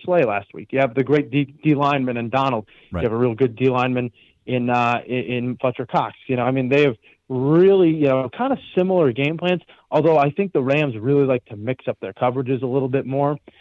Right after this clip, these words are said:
Speaker 1: Uh, I would say this about the offensive line. If Ryan Jensen goes, and it sounds like he will at center, I think that'll be a, a, a definite boost. They need to get Tristan Wirfs on the field.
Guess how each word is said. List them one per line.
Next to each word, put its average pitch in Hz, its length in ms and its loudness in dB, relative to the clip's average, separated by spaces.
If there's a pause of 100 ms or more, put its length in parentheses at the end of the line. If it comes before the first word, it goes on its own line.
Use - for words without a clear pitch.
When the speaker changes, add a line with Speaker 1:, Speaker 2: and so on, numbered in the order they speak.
(340)
Speaker 1:
Uh, 127 340 0 (140)
I 156 140 2
would 185 240 2
say 165 140 0
this 147 200 -2
about 127 220 0
the 131 160 -2
offensive 117 380 -4
line. 107 320 -6 (540)
If 160 180 2 (540)
Ryan 139 400 0
Jensen 127 420 -4
goes, 113 280 0
and 117 100 -6
it 110 100 -12
sounds 127 240 -6
like 120 200 -4
he 120 100 -8
will 107 340 -4
at 107 160 -12
center, 104 320 -6 (680)
I 127 100 0
think 123 180 0
that'll 127 180 4
be 123 140 2
a, 117 80 2
a, 110 340 -4
a 113 80 -2
definite 120 380 -2
boost. 113 300 -4 (280)
They 127 140 -2
need 131 240 2
to 120 80 -2
get 123 160 0
Tristan 107 460 -8
Wirfs 95 160 -4 (220)
on 110 140 -6
the 98 60 -12
field. - 320 -10